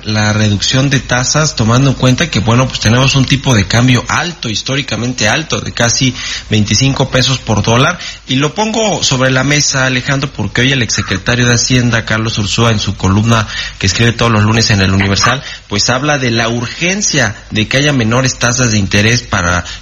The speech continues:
eh, reactivar la economía. ¿Cómo ves tú este asunto de la política monetaria de Banco de México?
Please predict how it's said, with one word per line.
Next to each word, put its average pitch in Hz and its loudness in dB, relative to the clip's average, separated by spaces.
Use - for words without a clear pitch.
eh, 95 -2
reactivar 101 0
la 113 -2
economía. 110 -2
¿Cómo 226 0
ves - -2
tú 175 -2
este 160 0
asunto 147 0
de 135 2
la 117 0
política 123 0
monetaria 107 2
de 107 2
Banco 110 -2
de 98 0
México? - -2